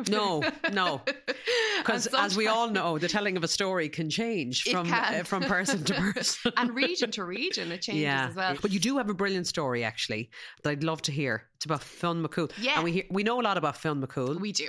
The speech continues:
Speaker 1: You know, he's one of the big hitters in
Speaker 2: Yeah,
Speaker 1: terms of
Speaker 2: he
Speaker 1: the, s-,
Speaker 2: is.
Speaker 1: of the stories. But I don't think I know this one about Samhain.
Speaker 2: Yeah. Okay. So this, um, is a story that takes place up at Tara as well. Um, so this is, you know, it's all these little bits of evidence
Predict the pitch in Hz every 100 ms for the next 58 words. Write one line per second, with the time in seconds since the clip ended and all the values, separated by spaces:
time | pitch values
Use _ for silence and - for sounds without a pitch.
0 | - 175 170 185 190 185 175 139 156 143
1 | 143 180 160 156 156 147 156 - - 147
2 | 139 - 165 143 - - - 160 151 147
3 | 190 190 175 165 160 160 156 143 127 135
4 | 127 - - 135 85 101 - 202 160 -
5 | 330 - - - - - - - - 269
6 | 254 247 240 - 190 269 302 - - -
7 | 214 196 - 196 - 208 202 185 - 180
8 | - 165 165 160 160 - 156 147 - -
9 | - - _ - - - 190 175 - 208
10 | 233 254 - 220 190 - - 220 269 262
11 | 226 202 196 175 170 170 170 160 156 -